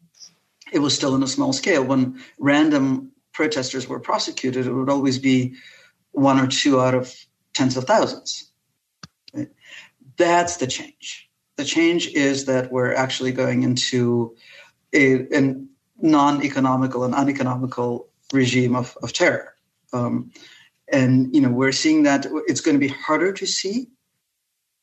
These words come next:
because it's mu-, it's becoming much, much more difficult to keep track of political prosecutions. Um, it's something, and that's a big change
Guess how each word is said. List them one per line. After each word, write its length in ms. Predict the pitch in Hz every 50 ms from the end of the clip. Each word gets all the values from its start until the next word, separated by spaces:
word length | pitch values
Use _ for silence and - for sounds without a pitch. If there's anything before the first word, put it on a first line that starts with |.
| - 147 -
because 680 | 170 160 - - - 143 143 139 139 139 135 - -
it's 220 | 151 127 - -
mu-, 200 | 143 139 139 139
it's 140 | 143 151 127
becoming 640 | - 147 139 143 143 139 139 135 131 131 131 - - -
much, 560 | 147 147 143 135 135 135 139 139 - - - - -
much 340 | 151 151 151 - - -
more 160 | 156 151 151 147
difficult 640 | - 156 151 156 156 - 160 165 165 165 - - - - -
to 440 | - 139 135 135 135 131 135 135 - _ _ _ _ _ _ _ -
keep 260 | - - - 143 139
track 340 | - - 143 135 - - - - - _ _ _ _ _ _ _ _ _ _ _ _ _ _ _ -
of 280 | 139 135 127 127 - -
political 380 | 147 135 131 135 135 135 139
prosecutions. 1040 | 131 - - - - - 139 - - 285 277 - 233 247 294 285 - - - - _ _ _ _ _ _ _ _ _ _ -
Um, 400 | 131 131 123 123 120 - - - _ _ _ _ _ _ _ _ _ _ _ _ - - - - -
it's 200 | 311 294 - -
something, 360 | 311 - 131 - 147 139 156
and 120 | 147 147
that's 200 | - 147 139 -
a 40 | -
big 220 | 127 - 147 139 -
change 580 | - 302 294 - 294 294 - - - - _